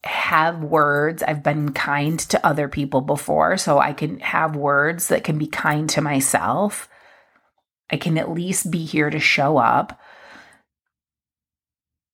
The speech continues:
So if you were to choose love or compassion or curiosity,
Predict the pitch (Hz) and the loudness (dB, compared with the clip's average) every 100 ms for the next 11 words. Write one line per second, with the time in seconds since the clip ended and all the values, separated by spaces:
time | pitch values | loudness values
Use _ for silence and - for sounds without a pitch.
0 | _ _ _ _ _ _ _ _ _ _ | _ _ _ _ _ _ _ _ _ _
1 | _ _ - 208 - - 202 214 233 - | _ _ -4 -2 0 2 2 2 2 0
2 | 214 - - - 214 208 170 147 139 143 | 0 0 0 2 4 4 0 0 4 6
3 | 131 127 - 185 - - _ - 175 - | 6 2 -2 -6 -12 -14 _ -6 -4 -2
4 | 165 160 - - 113 156 - 160 131 170 | -4 -2 0 0 0 0 -2 -2 -4 -6
5 | 156 - - 165 160 151 139 147 - - | -12 -10 -8 -6 0 4 4 4 0 -2
6 | 135 - 170 | -10 -12 -14